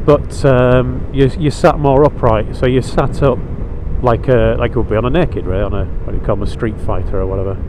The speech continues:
Um, and there's, uh, no, he's, he's scooterish. Come on, nod to us. I'm gonna keep doing it. You're gonna have to keep nodding. You have to try. You're gonna learn at some point. So yeah, I mean, it's,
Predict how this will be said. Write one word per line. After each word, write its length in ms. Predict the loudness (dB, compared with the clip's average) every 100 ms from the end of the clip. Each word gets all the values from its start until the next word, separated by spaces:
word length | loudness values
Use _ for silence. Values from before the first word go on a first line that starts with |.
| -6 -6 -8 -6 -6 -4 -4 -4 -6 -6 -4 -4 -4
Um, 1700 | -4 -2 -4 -4 -4 -6 -8 -10 -12 -10 -8 -8 -8 -8 -8 -8 -6
and 100 | -4
there's, 240 | -2 -2 -4
uh, 200 | -6 -4
no, 240 | -2 -2 -4 -6
he's, 240 | -6 -6 -8 -8 -8 -8 -8
he's 200 | -8 -6
scooterish. 500 | -4 -4 -4 -4 -2
Come 120 | -2
on, 260 | -2 -2
nod 200 | -4 -4 -4
to 120 | -4
us. 160 | -4
I'm 800 | -6 -8 -8 -6 -8 -8 -10 -8
gonna 140 | -6 0
keep 220 | 0 0
doing 200 | 0 0
it. 120 | -2 -4 -6 -6
You're 100 | -4
gonna 200 | -4 -2
have 160 | -4 -4
to 100 | -4
keep 180 | -4
nodding. 280 | -2 -4 -4 -4 -6 -4 -4 -2 -2 -4 -6 -6 -4 -4 -4
You 60 | -4
have 100 | -2
to 80 | -4
try. 320 | -2 0 0
You're 100 | 2
gonna 100 | 4
learn 200 | 2 2
at 60 |
some 200 | -4 -4
point. 240 | -2 -4 -4 -6 -6 -6 -8 -10 -10 -10 -10 -10 -10 -10 -10 -10 -10 -10 -10 -10 -10 -10 -6
So 160 | 4
yeah, 300 | 6 6 4 -2
I 80 | 0
mean, 120 | 0
it's, 220 | -2 -8